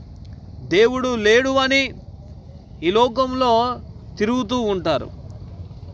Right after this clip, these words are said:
బుద్ధిహీనుడు అంట దేవుడు లేడని అంటాడంట.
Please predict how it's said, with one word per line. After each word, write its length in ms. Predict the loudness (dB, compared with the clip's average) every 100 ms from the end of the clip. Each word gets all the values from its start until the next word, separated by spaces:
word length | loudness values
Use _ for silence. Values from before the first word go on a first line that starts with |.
| -8
బుద్ధిహీనుడు 720 | 0 2 4 4 4 4 4
అంట 180 | 4 2
దేవుడు 420 | 4 6 6 4
లేడని 440 | 2 4 4 4
అంటాడంట. 500 | 2 0 0 2 0